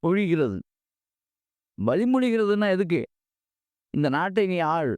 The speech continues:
வந்து" அப்படின்னு ப-, வழிமொழி. அந்த மாதிரி ஒரு சூழல் ரெண்டாயிரத்தி இருபத்தி ஆறாம் ஆண்டு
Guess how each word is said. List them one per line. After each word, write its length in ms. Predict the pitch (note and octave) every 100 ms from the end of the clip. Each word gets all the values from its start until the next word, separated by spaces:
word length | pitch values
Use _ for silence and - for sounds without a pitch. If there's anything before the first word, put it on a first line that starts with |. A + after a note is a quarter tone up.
| - _
வந்து" 300 | A2+ C3+ C3+
அப்படின்னு 340 | B2+ A#2+ C#3+
ப-, 100 | C#3+
வழிமொழி. 400 | A#2 C3+ C3 G2+ F2 _ _ _ _ _ _ _ _ _ _ -
அந்த 280 | A2 F3+ A3+ G3+
மாதிரி 260 | G3+ A#3
ஒரு 220 | G#3+ F3+ D#3+
சூழல் 400 | F#3 F3+ A#2+ G#2 D#3 - _ _ _ _ _ _ -
ரெண்டாயிரத்தி 500 | B2+ G3 B3 A#3+ F#3+
இருபத்தி 420 | F3+ G#3+ A#3+ G#3
ஆறாம் 440 | F3 D3 G3 F#3 E3+
ஆண்டு 320 | D#3 B2+